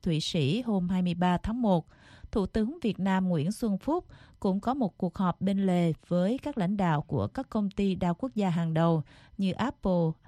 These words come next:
Facebook và đề nghị họ góp tiếng nói chung để thúc đẩy E U sớm phê chuẩn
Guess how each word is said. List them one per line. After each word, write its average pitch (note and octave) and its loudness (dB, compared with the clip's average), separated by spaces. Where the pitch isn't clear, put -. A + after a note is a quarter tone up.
Facebook G#3 -2
và F#3+ 2
đề F#3+ 0
nghị F3+ 0
họ D#3+ 0
góp C4+ -4
tiếng A3 -2
nói A#3+ 0
chung A3 0
để F3 2
thúc E4+ -6
đẩy C3+ 0
E G3+ 0
U F#3+ 0
sớm A3 -2
phê G3+ 0
chuẩn D#3+ -2